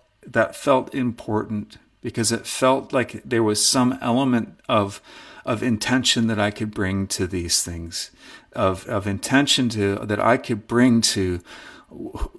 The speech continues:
to what the direction of my life is. In other words, what am I facing? How am I,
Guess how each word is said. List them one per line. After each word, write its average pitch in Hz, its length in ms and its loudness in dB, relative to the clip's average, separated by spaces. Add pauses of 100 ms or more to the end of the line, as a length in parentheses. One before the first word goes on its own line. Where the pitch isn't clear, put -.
to 110 240 2
what 120 280 2
the 139 60 2
direction 107 640 4
of 98 160 0
my 92 160 -2
life 95 380 0
is. 87 160 -2
In 107 100 2
other 185 240 0
words, 95 260 0
what 123 180 -2
am 156 120 -2
I 90 140 -2
facing? 98 880 -4 (2000)
How 123 180 4
am 143 100 4
I, 131 160 2